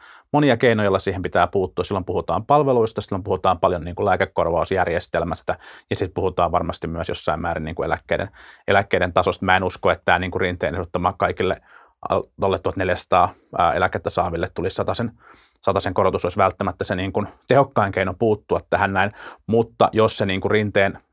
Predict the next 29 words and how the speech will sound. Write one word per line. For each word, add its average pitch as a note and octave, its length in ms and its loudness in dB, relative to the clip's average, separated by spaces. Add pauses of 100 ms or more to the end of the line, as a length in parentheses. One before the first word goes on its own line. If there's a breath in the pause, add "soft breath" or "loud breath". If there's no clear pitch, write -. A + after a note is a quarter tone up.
(220)
ehdotus G2+ 380 0
on, G2+ 140 0 (100)
on A#2 200 2
siis - 280 -2
se, G#2+ 160 6
että, F#2+ 300 0 (480 loud breath)
että - 220 -4
pääsääntöisesti G2 720 2 (320)
otetaan G2 420 2
vaan G2+ 220 4
se G2 180 2 (160)
indeksijäädytys F#2 720 -2
pois F#2 440 0 (300 soft breath)
ja - 60 -4
sitten F2 280 -2
useamman E2+ 280 -2
vaalikauden F2 400 2
aikana E2 260 -2 (140)
ne F#2 100 -2
eläkkeet F2 380 0
nousee, F2 540 0 (360 soft breath)
niin F#2 120 -4
kyllä E2 160 -2
mä D#2+ 40 0
nyt D#2 160 -8
sen G2 200 0
kanssa F#2 280 0
aika - 200 -2
fine - 340 -4